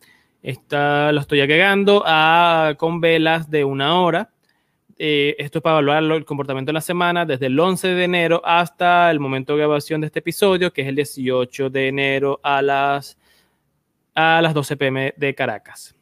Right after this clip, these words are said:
¿Ok? Entonces, eh, al inicio de la semana tenemos, eh, que el precio de Bitcoin inició cercano a unos treinta y seis mil seiscientos ochenta dólares y al momento de la grabación estamos en unos treinta y seis, treinta y seis mil dólares.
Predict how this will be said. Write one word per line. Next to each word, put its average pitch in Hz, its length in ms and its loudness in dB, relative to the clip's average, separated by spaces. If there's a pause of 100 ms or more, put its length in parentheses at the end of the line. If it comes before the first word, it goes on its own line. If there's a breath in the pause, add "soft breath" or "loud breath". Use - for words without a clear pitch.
(120)
¿Ok? 135 120 -6 (640 soft breath)
Entonces, 220 560 2
eh, 165 100 2
al 165 140 2
inicio 165 280 -2
de - 20 -2
la 202 80 2
semana 214 440 0
tenemos, 165 600 -4
eh, 165 480 2
que 180 300 -2
el 151 260 -6
precio 156 420 -4
de 165 80 0
Bitcoin 180 540 -4
inició 139 480 -4
cercano 165 520 -2
a 139 40 -2
unos 135 160 -6
treinta 160 180 -6
y 156 40 -6
seis 151 180 -6
mil 143 160 -6
seiscientos 160 500 -6
ochenta 175 400 -6
dólares 220 680 2 (560)
y 196 220 0
al 196 140 4
momento 165 260 0
de 170 40 0
la 175 80 2
grabación 175 520 0
estamos 165 380 -2
en 165 60 -2
unos 165 200 -4
treinta 170 220 -8
y 165 40 -14
seis, - 600 -10
treinta 180 240 0
y 175 40 0
seis 180 220 0
mil 190 300 2
dólares. 123 440 0